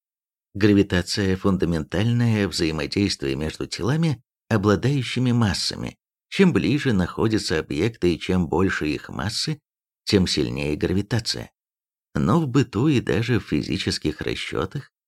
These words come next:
эта модель часто упрощается. Поэтому мы говорим, что Земля нас притягивает,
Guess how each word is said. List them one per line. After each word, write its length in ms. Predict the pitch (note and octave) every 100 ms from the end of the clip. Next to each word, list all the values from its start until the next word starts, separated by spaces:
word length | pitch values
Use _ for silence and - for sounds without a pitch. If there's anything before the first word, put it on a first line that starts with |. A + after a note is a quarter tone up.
| -
эта 260 | G#2 -
модель 460 | C2 C2 B1+ D2 G2+
часто 420 | - A#1 - -
упрощается. 800 | E2+ - F#2+ - C#3 A#1+ - - - _ _ _ _ _ _
Поэтому 480 | G2 F#2+ F#2+ F2+ E2+
мы 200 | D2+ A2
говорим, 420 | F#2+ D2 E2+ B2
что 240 | - F2
Земля 460 | D2 C2+ A#1 G#2 A#2
нас 300 | F2 G2+ -
притягивает, 840 | - F#2+ - F#2+ C#2 A#1 A#1 A#1